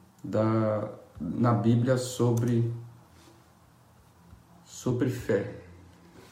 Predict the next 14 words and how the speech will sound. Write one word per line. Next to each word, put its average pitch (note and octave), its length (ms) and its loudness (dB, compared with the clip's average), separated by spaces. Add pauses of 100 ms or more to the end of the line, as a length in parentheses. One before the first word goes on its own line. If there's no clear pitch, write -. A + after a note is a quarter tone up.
(400)
Já, A2 140 -2 (240)
já G#2 80 -4
coloquei G#2+ 480 0
aí. F#2+ 220 -2 (760)
E, C3 680 2 (200)
ora, B2+ 400 8
a - 100 8
fé D#3+ 600 4 (100)
é C3+ 60 2
a C3+ 80 4
certeza C#3+ 720 2
daquilo A#2+ 640 2
que A2+ 100 -4
esperamos C3+ 1040 -2